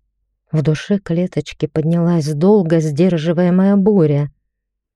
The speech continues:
Она ведь не была такой тихоней, какой привыкла казаться. Ее чувства выплеснулись. Она вскочила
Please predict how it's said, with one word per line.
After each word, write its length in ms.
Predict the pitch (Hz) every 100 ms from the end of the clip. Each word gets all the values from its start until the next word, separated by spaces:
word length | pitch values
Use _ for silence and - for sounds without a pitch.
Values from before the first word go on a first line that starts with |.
| _
Она 320 | - 175 165
ведь 200 | 160 -
не 100 | 196
была 280 | 185 220 240
такой 360 | - 185 - 156
тихоней, 540 | - 165 190 160 156
какой 360 | - 160 160 147
привыкла 540 | 165 185 196 - 151
казаться. 720 | - 190 185 170 - - 147 147 _ _ _ _ _
Ее 380 | 156 151 143 160
чувства 640 | - - 185 - - 160
выплеснулись. 1120 | 147 196 214 156 151 - - 160 147 151 - - _ _ _
Она 300 | - 175 160
вскочила 800 | 147 - - 147 - 233 190 147